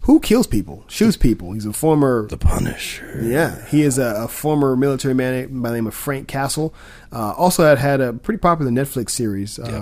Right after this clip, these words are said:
Speaker 2: Yep.
Speaker 1: under the Netflix banner. But also fascinating is that Frank Castle, the Punisher, debuted in Marvel Comics in, uh, if I'm not mistaken,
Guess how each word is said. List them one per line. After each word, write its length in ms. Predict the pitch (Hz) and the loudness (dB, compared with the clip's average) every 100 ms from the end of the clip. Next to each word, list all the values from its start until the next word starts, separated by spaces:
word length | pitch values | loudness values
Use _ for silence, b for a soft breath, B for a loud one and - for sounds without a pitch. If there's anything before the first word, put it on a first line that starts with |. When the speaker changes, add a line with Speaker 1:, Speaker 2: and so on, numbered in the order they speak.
| 107 113 | -10 -10
Speaker 2:
Yep. 20 | |
Speaker 1:
under 220 | 120 113 | -6 -4
the 80 | 113 | -2
Netflix 400 | 110 - 107 - | -4 -6 -10 -6
banner. 300 | 127 123 87 B B B | -2 -2 -4 B B B
But 280 | 156 147 - - | 0 0 -2 0
also 260 | 226 - | 0 2
fascinating 460 | 151 117 - 110 107 | 0 -2 -2 -4 -4
is 80 | 113 | -4
that 220 | 101 - | -6 -10
Frank 320 | - 135 135 | -8 -4 -4
Castle, 340 | - 117 104 123 | -4 -8 -8 -10
the 60 | |
Punisher, 540 | 117 120 107 - 104 101 | -8 -8 -8 -8 -10 -8
debuted 480 | 113 110 117 139 143 | -6 -4 -2 0 0
in 80 | |
Marvel 260 | 131 117 113 | 0 -2 -6
Comics 640 | - 120 107 104 - - - | -10 -10 -8 -8 -10 -14 -12
in, 480 | 123 113 107 104 107 b b b b b | -6 -4 -4 -6 -8 b b b b b
uh, 300 | 110 110 113 117 | -10 -8 -8 -8
if 100 | 113 | -6
I'm 80 | |
not 120 | 117 107 | -8 -8
mistaken, 500 | - 127 127 131 | -8 -8 -4 -6